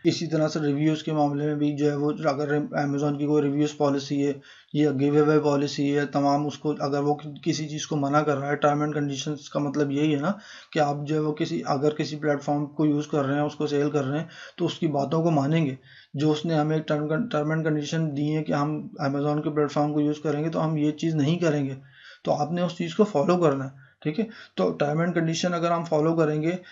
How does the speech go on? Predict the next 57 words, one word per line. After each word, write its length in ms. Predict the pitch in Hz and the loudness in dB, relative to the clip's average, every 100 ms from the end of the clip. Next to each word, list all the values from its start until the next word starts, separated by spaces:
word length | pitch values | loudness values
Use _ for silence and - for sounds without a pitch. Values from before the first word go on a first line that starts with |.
| - - | -12 -4
तो 80 | |
हम 220 | 135 160 170 | 0 0 0
जो 80 | 165 | 0
है 60 | |
वो 140 | 175 190 | 0 0
चला 260 | - 160 185 | 4 6 6
सकते 240 | 202 202 | 4 2
हैं 80 | 190 | 0
अपने 200 | 180 185 | 2 0
अकाउंट 360 | 165 165 160 | 2 2 2
को। 300 | 160 156 - | -2 -4 -2
इस 120 | 151 - | -2 0
तरह 220 | 160 160 | 0 0
Amazon 260 | 156 160 160 | 0 0 0
ने 120 | 170 | 2
कहा 120 | 156 | 4
है 120 | 151 | 4
कि 100 | 160 | 0
जो 160 | 156 156 | 0 0
है 80 | 156 | 0
for 120 | 156 | 0
example 440 | 151 151 151 156 151 | -2 -2 0 0 0
अगर 220 | 151 156 | 2 4
आप 180 | 156 - | 2 2
एफ़ 140 | 151 139 | -2 0
वी 160 | 151 | 0
एम 140 | 160 156 | 0 0
कर 160 | 151 | 0
रहे 140 | 143 151 | 0 0
हैं 60 | |
और 120 | 156 151 | 2 2
आपने 280 | 143 160 | 0 -4
जो 200 | 151 151 | 0 2
है 60 | 151 | 0
फ़ोर 260 | 151 156 151 | 2 2 2
डे, 100 | 151 | 0
फ़ोर 420 | - - 151 151 | -4 0 2 4
डे 160 | 151 156 | 2 2
डिलीवरी 400 | 147 143 143 156 | 2 2 2 0
है 60 | 156 | 0
तो 100 | 156 | -2
फ़ोर 260 | 151 151 | 2 2
डे 140 | 151 151 | 4 2
के 80 | |
अंदर 220 | 160 147 151 | 0 0 0
अंदर 220 | 151 156 | 0 0
वो 100 | 156 | 0
डिलीवरी 360 | 147 147 147 160 | 0 0 2 4
हो 140 | 143 | 4
जानी 220 | 147 160 160 | 4 4 2
चाहिए। 300 | 147 131 131 - _ _ _ - - | 2 0 -4 -12 _ _ _ -20 0
तो 60 | 160 | 2
अगर 180 | 143 156 | 2 4
वो 120 | 165 | 4
डिलीवरी 380 | 156 151 151 165 | 4 2 4 2
नहीं 240 | 156 160 | 2 0
होगी 220 | 170 160 | 2 2